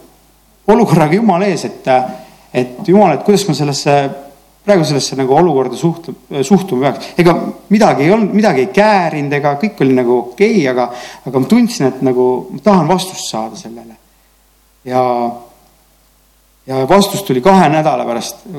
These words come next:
kaks nädalat hiljem ma sain selge ilmutuse Jumala käest, et see oli ka kolmapäevane päev, et, et ole ustav Toivole. <laughs> Ma tulin, ma tulin, ma tulin Toivo juurde, siis sai ko-, koguduses sai see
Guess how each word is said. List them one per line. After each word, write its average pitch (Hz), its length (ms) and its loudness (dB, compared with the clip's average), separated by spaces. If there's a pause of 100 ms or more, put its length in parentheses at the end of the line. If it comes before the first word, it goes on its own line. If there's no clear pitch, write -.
kaks 185 280 0
nädalat 131 240 0
hiljem 131 320 2
ma 123 60 -2
sain 131 260 2
selge 160 360 4
ilmutuse 135 480 -2
Jumala 135 320 2
käest, 113 260 -8
et - 120 -16
see 147 100 -6
oli 139 80 -6
ka 135 120 -2
kolmapäevane 123 640 2
päev, 143 280 4
et, - 140 -10 (720)
et - 300 -8
ole 165 320 6
ustav 113 480 -2
Toivole. 113 560 -2 (840)
<laughs> - 0 -
Ma 147 160 -14
tulin, - 220 2 (840)
ma 190 80 8
tulin, 180 280 4 (260)
ma 175 100 4
tulin 214 240 4
Toivo 190 380 2
juurde, 160 340 0
siis 139 300 -6 (1400)
sai 135 480 0
ko-, - 540 -4
koguduses 139 640 2
sai 135 320 0
see 135 760 -2